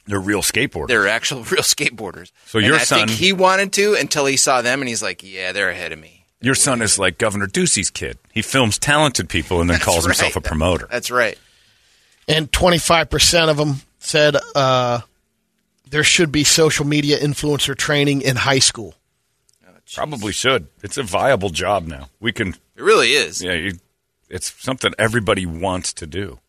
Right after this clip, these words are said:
Speaker 1: And there's a lot of people making money off of that. And I still don't understand who's interested in it. You have to have such an ego to go on and say, "I look better in clothes than you."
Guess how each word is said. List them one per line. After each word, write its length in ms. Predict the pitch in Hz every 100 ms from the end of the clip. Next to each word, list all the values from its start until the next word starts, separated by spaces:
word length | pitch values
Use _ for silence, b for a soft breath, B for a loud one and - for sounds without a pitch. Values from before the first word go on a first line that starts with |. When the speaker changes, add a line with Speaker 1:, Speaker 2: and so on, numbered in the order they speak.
| _ _ _ _ _ _ _ _ _ _ _ _ _ _ _ -
Speaker 1:
And 120 | 113
there's 160 | 170 101
a 40 |
lot 480 | 67 82 110 127 120
of 80 | 90
people 220 | 107 92
making 300 | 85 78 80
money 240 | 85 85
off 220 | 78 69 73
of 60 |
that. 200 | 67 67 _ _ _ -
And 80 | 87
I 100 | 120
still 260 | - 123
don't 200 | 104 98
understand 500 | 87 78 - 92 90 - _ _ _ _ _
who's 220 | - 123 85
interested 540 | 98 - 143 - 143
in 140 | 143
it. 120 | 175 - _ _ -
You 100 | 120
have 120 | 139
to 60 | 120
have 120 | 107
such 360 | - - 180 -
an 140 | 113 -
ego 480 | 131 113 85 71 78 _ _ _ _ _ _ _ _ _ _ -
to 100 | 113
go 240 | 120 113
on 280 | 110 107 92
and 160 | 82 -
say, 440 | 95 85 78 73 _ _ _ _ _ _ _ _
"I 140 | - 117
look 220 | 131 101
better 220 | 113 107
in 80 | 90
clothes 400 | - 98 90 80
than 140 | 80 69
you." 240 | 64